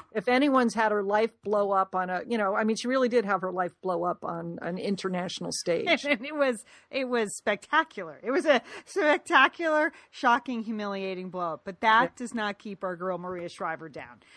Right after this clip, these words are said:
Speaker 2: So what's interesting to me about what she's been doing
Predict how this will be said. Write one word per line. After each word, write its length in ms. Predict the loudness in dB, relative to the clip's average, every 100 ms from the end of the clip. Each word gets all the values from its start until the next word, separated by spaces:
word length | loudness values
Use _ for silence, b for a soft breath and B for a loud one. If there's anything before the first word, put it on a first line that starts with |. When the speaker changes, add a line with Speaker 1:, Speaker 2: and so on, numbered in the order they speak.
| b
Speaker 2:
So 260 | -6 0 2
what's 300 | 2 0 0
interesting 500 | -4 -4 -8 -4 -4
to 140 | -6
me 180 | -10 -8
about 240 | -6 -6 -4
what 140 | -8
she's 220 | -8 -12
been 180 | -8 -8
doing 400 | -4 -4 -2 -4